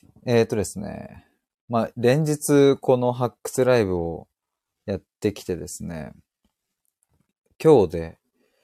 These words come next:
えー、十八回目になります。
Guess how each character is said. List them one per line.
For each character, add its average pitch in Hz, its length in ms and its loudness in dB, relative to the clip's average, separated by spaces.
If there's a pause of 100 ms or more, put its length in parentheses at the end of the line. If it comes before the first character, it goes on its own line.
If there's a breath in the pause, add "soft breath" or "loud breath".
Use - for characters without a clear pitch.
(240)
え 87 240 -6
ー、 85 40 -8
十 127 1040 -2
八 - 580 -4 (300)
回 127 320 0
目 110 240 -2 (300)
に 101 240 -8
な 95 120 -6
り 85 120 -6
ま 80 160 -8
す。 - 260 -18